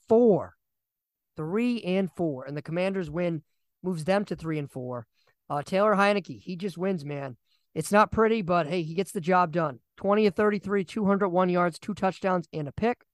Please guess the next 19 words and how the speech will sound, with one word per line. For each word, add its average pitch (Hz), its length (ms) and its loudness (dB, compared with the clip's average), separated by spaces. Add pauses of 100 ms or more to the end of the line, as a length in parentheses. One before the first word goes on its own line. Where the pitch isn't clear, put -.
(420)
Uh, 160 100 -2
Brian 190 340 4
Robinson, 190 440 4
it - 20 -2
was 147 100 -6
good 175 120 -4
to 160 80 -10
see 180 120 -6
him 175 140 0
get 170 160 0
involved. 160 340 2
He 175 80 -2
had 170 100 -2
twenty 180 260 -2
carries 175 340 0
for 139 80 -12
seventy, 156 580 -6 (160)
seventy-three 165 560 -2
yards. 147 480 0